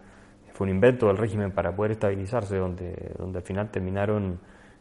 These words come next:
eh, en una ruina completa, costando la vida a, a montones de compatriotas argentinos, gente joven que no tenía por qué morir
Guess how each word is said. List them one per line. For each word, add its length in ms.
eh, 840
en 80
una 160
ruina 260
completa, 460
costando 400
la 120
vida 380
a, 1160
a 40
montones 560
de 80
compatriotas 540
argentinos, 680
gente 220
joven 300
que 100
no 60
tenía 220
por 160
qué 100
morir 340